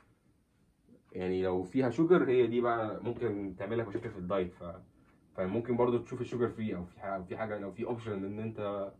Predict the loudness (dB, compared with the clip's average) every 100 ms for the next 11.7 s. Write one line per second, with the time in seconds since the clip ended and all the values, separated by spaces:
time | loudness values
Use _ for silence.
0 | -20 -16 -6 -2 -2 -4 -6 -8 -6 -6
1 | -4 -6 -4 -6 -10 _ _ _ -8 -6
2 | -2 -4 -4 -6 -4 -4 -6 -10 -8 -10
3 | -16 _ _ _ _ _ _ _ -18 -14
4 | -8 -4 -4 4 6 6 8 8 8 2
5 | 2 -2 -2 -6 0 2 0 -4 -2 -2
6 | -4 -8 -8 -4 -2 0 -2 -4 -2 -2
7 | -2 -6 _ _ _ -4 2 4 4 0
8 | 0 0 0 -4 -4 -2 -2 0 0 0
9 | 0 0 0 -2 -2 -4 -6 -14 -20 _
10 | _ -12 -4 -4 -2 -2 -2 -4 -2 -2
11 | -2 -4 -6 -8 -6 -6 -6